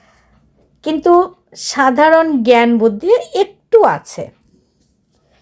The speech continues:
এটা পাটিগণিতের অঙ্ক হতে পারে, কিন্তু তারপরও আমি আবার বলছি, বিয়ের সময় বয়স যদি আঠারো হয়, এগারো বছর পর,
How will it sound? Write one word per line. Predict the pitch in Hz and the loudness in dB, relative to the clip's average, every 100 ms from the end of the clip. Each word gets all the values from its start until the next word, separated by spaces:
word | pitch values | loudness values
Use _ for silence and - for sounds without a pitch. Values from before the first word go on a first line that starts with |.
| _ _ _ _ _ _ | _ _ _ _ _ _
এটা | 277 311 | -4 -4
পাটিগণিতের | 311 294 277 320 339 381 427 370 | -2 -2 -2 -4 -2 0 0 2
অঙ্ক | 294 277 | 0 0
হতে | 294 294 254 | 0 0 0
পারে, | 240 180 175 339 494 480 | 0 -2 2 0 0 -4
কিন্তু | 262 269 | -4 -4
তারপরও | 254 247 240 285 285 | -2 0 0 2 2
আমি | 262 277 | 2 2
আবার | 262 214 202 233 | 2 2 2 0
বলছি, | 220 190 175 - 202 269 453 _ _ _ _ _ _ _ _ _ _ _ _ _ - | 0 -4 -6 -8 -4 -2 -4 _ _ _ _ _ _ _ _ _ _ _ _ _ -8
বিয়ের | 202 196 302 359 415 | -4 0 2 2 2
সময় | - - 381 381 370 339 | -2 -2 0 2 2 2
বয়স | 294 285 302 | 2 2 0
যদি | 262 294 320 - _ | -4 -8 -6 -8 _
আঠারো | 214 220 - 294 294 | -4 -4 -2 2 2
হয়, | 226 202 165 196 480 _ _ _ _ _ _ _ _ _ _ _ _ _ _ _ _ _ | 0 -2 0 -2 -4 _ _ _ _ _ _ _ _ _ _ _ _ _ _ _ _ _
এগারো | 262 269 254 262 262 | 0 0 0 0 2
বছর | 247 247 247 359 330 | 2 0 -2 -2 -2
পর, | - 254 196 190 349 | 0 0 2 2 0